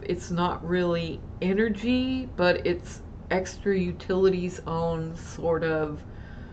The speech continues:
uh, power pool type thing. It's grid power. Um, but basically you, you have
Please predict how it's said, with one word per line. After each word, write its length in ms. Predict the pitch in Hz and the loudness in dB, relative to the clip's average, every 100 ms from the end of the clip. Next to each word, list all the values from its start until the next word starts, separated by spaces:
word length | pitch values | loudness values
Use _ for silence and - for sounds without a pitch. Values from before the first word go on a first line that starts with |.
| - - - - | -12 -12 -12 -6
uh, 320 | 62 - - - - - - | -4 -4 -4 -10 -12 -12 -10
power 460 | - 160 175 175 | 4 6 6 4
pool 960 | 170 - 175 165 165 165 160 160 160 160 - - - - - - - - - | 0 -2 -2 -2 0 0 4 4 2 -2 -10 -12 -14 -14 -14 -14 -14 -14 -4
type 300 | 160 160 - | 0 0 0
thing. 240 | 160 156 | -4 -2
It's 180 | 143 - | -4 -6
grid 360 | - 156 170 - | -4 -2 -2 -2
power. 600 | 175 165 170 170 175 170 - - | 4 6 6 6 4 2 -10 -4
Um, 520 | 156 151 147 147 151 - - - - - - - - - - - - - - - - - - - - - - | -2 0 0 0 -4 -8 -12 -12 -12 -12 -12 -12 -12 -12 -14 -14 -14 -14 -14 -14 -14 -14 -12 -12 -12 -12 -8
but 180 | 156 143 | -6 2
basically 600 | 165 165 175 - 160 160 | 2 2 -6 -6 -4 -2
you, 540 | 156 156 151 151 147 - - - - | -2 -4 -4 -4 -6 -10 -14 -14 -10
you 120 | - 156 | -6 -4
have 420 | 165 156 147 | 0 2 0